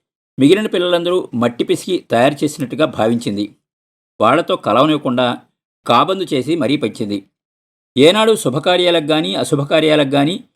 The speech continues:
ఇరుగు పొరుగు ఇళ్లకి వెళ్ళని మనిషి కొడుక్కి రెండు మూడేళ్లు నిండి ఇంటి నుంచి బయటికి వెళ్ళడం ప్రారంభించగానే అతను పరాయిళ్లకి వెళ్లకుండా, మిగిలిన పిల్లలతో కలిసిమెలిసి ఆడుకోకుండా చేయాలని ఎంతో ప్రయత్నించింది. వైద్యనాథ్ అయ్యర్కి ఆమె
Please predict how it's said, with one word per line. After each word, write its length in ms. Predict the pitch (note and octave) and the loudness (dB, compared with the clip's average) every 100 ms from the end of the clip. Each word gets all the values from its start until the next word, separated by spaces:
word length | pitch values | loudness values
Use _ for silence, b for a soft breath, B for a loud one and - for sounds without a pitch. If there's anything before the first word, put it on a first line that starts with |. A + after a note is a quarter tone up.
| _ _ | _ _
ఇరుగు 240 | B2+ D3 F#3+ | 0 2 2
పొరుగు 220 | G3 E3+ | 0 -2
ఇళ్లకి 240 | D3 D3 | 0 0
వెళ్ళని 240 | D3 C3 B2 | 0 0 0
మనిషి 580 | G#2 C#3 D3 A#2 A#2+ - _ _ _ - | -2 -2 0 -2 -2 -10 _ _ _ 2
కొడుక్కి 680 | C#3+ G#3 - C#3+ D3 C#3+ - | 2 4 2 2 2 0 -4
రెండు 240 | B2 C#3+ | -2 0
మూడేళ్లు 380 | D3+ C#3+ D#3+ G#3 | 2 4 4 2
నిండి 420 | D#3+ D3+ E3+ D3+ _ - | 2 2 0 -2 _ -6
ఇంటి 240 | A#2+ C#3+ | -2 -2
నుంచి 280 | F3 E3 - | -4 -6 -10
బయటికి 380 | G#2+ A2+ C#3+ D#3 | -2 -2 0 -2
వెళ్ళడం 220 | D#3 D3 | -2 -2
ప్రారంభించగానే 840 | C#3 G#2 A2 B2+ B2 B2 C3 C#4 - _ _ _ _ - | -4 -4 -2 -4 -4 -2 -2 -4 -8 _ _ _ _ -8
అతను 260 | B2+ A3+ F#3 | -4 -4 -2
పరాయిళ్లకి 680 | B2+ C#3 G3 G3+ G3 D#3+ | 0 0 0 -2 -2 -2
వెళ్లకుండా, 640 | C3+ A#2+ C#3 B2+ B2 A#2 - _ _ _ - | 0 0 -2 -2 -2 -4 -8 _ _ _ -2
మిగిలిన 260 | C#3 G3+ A3 | 0 2 0
పిల్లలతో 420 | G#3 F3+ F3 E3 | -2 -2 0 -2
కలిసిమెలిసి 540 | - C#3 F#3 E3 D3+ | 0 -2 -2 -6 -4
ఆడుకోకుండా 580 | G2 A#2 B2 D3 C3+ C3 - | -2 -2 -2 -2 -2 -2 -2
చేయాలని 540 | A#2 A#2 E3 B2+ A#2 A#2+ _ _ _ - | 0 0 0 -2 -4 -8 _ _ _ 0
ఎంతో 340 | A#2 C#3 F3 | 0 2 0
ప్రయత్నించింది. 800 | F3 B2 A#2 F3 A2+ A2+ G#2 - _ _ _ _ _ _ _ _ _ - | 2 -2 -2 -6 -6 -6 -6 -10 _ _ _ _ _ _ _ _ _ 0
వైద్యనాథ్ 460 | C#3 F#3+ B3 A#3+ G#3+ | 2 4 2 0 0
అయ్యర్కి 280 | G3 F#3+ | 0 2
ఆమె 160 | F3 | 0